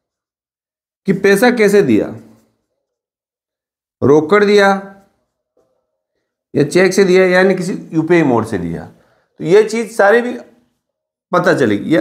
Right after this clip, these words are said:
और चौथी चीज़ जो आपको उसमें मेन देखनी है कि एग्रीमेंट की शर्तें क्या है। यानी कई बार जो बी होता है वो सबसे बड़ी गड़बड़ ये करता है कि वो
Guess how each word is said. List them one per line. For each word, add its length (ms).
और 360
चौथी 280
चीज़ 200
जो 120
आपको 280
उसमें 200
मेन 220
देखनी 280
है 160
कि 1400
एग्रीमेंट 480
की 100
शर्तें 480
क्या 160
है। 160
यानी 240
कई 260
बार 220
जो 100
बी 140
होता 280
है 200
वो 100
सबसे 240
बड़ी 180
गड़बड़ 240
ये 80
करता 280
है 140
कि 60
वो 60